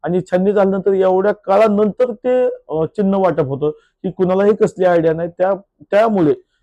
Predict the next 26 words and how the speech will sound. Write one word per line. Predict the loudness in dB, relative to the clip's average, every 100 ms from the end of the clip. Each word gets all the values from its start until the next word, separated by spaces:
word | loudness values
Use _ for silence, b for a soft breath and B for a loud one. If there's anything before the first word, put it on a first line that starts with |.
| _
कुठं | -2 0
ना | 0
कुठं | 0 2
अपक्षाची | 2 2 0 -2 -8 -4
बाजू | -2 -2 -4
थांबली | -4 0 2 2
जाते | -2 -4 -10
आणि | -10 -6
तो | -4
अपक्ष | -4 -4 -10 -8 -10 _ _ _
त्या | 2 2 2
लोकांपर्यंत | 2 0 0 -2 -2 -2
पोहोचत | -4 -2 -2 -2 -6
असताना | -6 -8 -8
तो | -8
त्याचं | -8 -6
चिन्ह | -6 -8 -6 -4
घेऊन | -4 -4 -4
न | -4
जाता | -2 -4 -6
तो | -14 _ _ -6
स्वतः | -4 -2 2
वैयक्तिक | 2 0 -4 -6
त्याच्या | -4
नावाने | -2 -2 0 -2 -4
जातोय. | -6 -10 -14